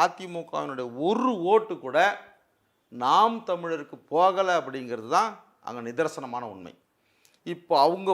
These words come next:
வாங்கியிருக்கக்கூடிய ஓட்டு ஏற்கனவே வாங்கின, கடந்த எம் பி தேர்தலில் வாங்கின பன்னெண்டாயிரம் ஓட்டும், அதே கடந்த எம் பி தேர்தலில் பாஜகவுக்கு விழுந்த ஓட்டும், இது ரெண்டும் கரெக்டா போயிருக்குது.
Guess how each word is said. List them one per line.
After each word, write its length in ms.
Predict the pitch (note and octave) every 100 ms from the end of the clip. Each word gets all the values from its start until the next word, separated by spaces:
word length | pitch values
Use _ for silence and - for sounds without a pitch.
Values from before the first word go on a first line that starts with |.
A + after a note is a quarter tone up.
| D#3
வாங்கியிருக்கக்கூடிய 680 | F3 A3+ A3 G#3 F3+ D#3+ C#3 C3
ஓட்டு 300 | F3 F3 B2+ B2+ G3+ - _ _ _ -
ஏற்கனவே 580 | D3+ A3 A3+ A3 A3+ A#3 F#3+
வாங்கின, 280 | F3+ F#3 G3+ C#4 - _ _
கடந்த 320 | E3 F#3 G#3 G3 - D3+
எம் 80 | E3+
பி 80 | G3+ F3+
தேர்தலில் 300 | F3 D#3+ D3+
வாங்கின 240 | D3+ F3+ E3
பன்னெண்டாயிரம் 360 | D3 C#3+ B2 B2+
ஓட்டும், 360 | - B2 F#3 G3 - _ _ _ -
அதே 180 | E3 A#3 A#3
கடந்த 240 | G3+ G3+ F#3
எம் 100 | F#3
பி 60 | G#3 F3
தேர்தலில் 440 | F3 D3+ G#3 A3 C3 - D3
பாஜகவுக்கு 760 | D#3 A3+ A3+ B3+ B3 B3+ A3
விழுந்த 220 | A3 G#3 F#3 F3
ஓட்டும், 280 | F3+ D3+ B2+ - _ _ B2
இது 100 | B2
ரெண்டும் 340 | C#3 F3+ G3 E3+
கரெக்டா 340 | C3 C3 - C#3
போயிருக்குது. 340 | B2 A2 F#2+